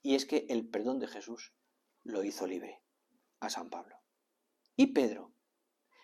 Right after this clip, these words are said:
Pedro lloró por haber negado tres veces al Señor.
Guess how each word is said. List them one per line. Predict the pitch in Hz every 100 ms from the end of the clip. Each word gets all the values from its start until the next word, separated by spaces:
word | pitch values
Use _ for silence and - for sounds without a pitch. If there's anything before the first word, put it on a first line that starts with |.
| - _ _ _
Pedro | 165 160 185
lloró | 151 139 156 202 - - _ _
por | 110
haber | 107 110 104
negado | 113 117
tres | 113 107
veces | 107 -
al | 98
Señor. | - 87 104